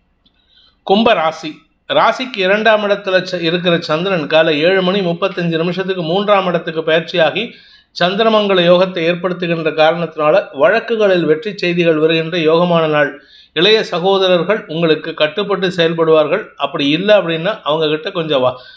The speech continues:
வாக்குவாதமோ அதட்டியோ பேசி உங்களுக்கு வழிக்கு கொண்டு வருவதற்குண்டான சூழ்நிலை ஏற்படும். முரண்டு பிடிச்சு செயல்படுவீங்க, பிடிவாத குணத்துடன் செயல்படுவீர்கள்.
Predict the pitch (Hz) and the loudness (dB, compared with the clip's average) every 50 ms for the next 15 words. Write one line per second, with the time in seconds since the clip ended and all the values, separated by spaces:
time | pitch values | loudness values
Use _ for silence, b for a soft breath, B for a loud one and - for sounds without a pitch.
0 | B B B - 147 190 220 214 - 226 202 190 175 165 170 175 202 214 185 147 | B B B 2 2 2 2 0 -4 -2 0 0 0 0 -2 -2 -2 -2 -2 0
1 | 147 180 202 196 - 202 190 190 190 180 175 170 170 170 196 220 214 - 156 147 | 2 2 0 0 0 0 0 0 0 0 -2 -2 -2 -2 -6 -8 -8 -8 -8 -2
2 | 160 160 151 147 147 - 190 151 147 165 190 214 190 214 190 185 180 175 175 170 | 0 2 2 2 0 -2 0 2 4 4 2 0 -2 -6 -4 -4 -2 0 0 0
3 | 170 165 165 160 160 156 160 165 156 151 147 143 139 139 156 170 175 170 160 151 | 2 2 4 2 2 2 0 -4 -2 -2 -2 -2 -2 -2 -2 -2 0 0 2 4
4 | 147 156 156 156 165 160 143 131 127 b b b b b b _ 135 151 180 220 | 4 2 2 0 -4 -6 -6 -6 -8 b b b b b b _ 0 2 2 2
5 | 220 214 214 202 202 208 196 214 202 165 175 180 175 170 165 160 156 156 156 160 | 2 2 2 2 2 0 -2 -4 -2 2 2 2 2 2 0 0 0 -2 -2 -2
6 | 180 180 175 - 165 165 190 208 208 208 202 190 180 165 165 170 170 170 170 165 | -4 -6 -6 -6 -4 -2 0 2 4 2 2 2 0 0 -2 -2 -2 -4 -4 -4
7 | 175 180 170 156 160 165 160 160 160 156 151 147 135 151 147 | -4 -2 0 0 0 0 0 0 0 0 0 0 0 -2 -4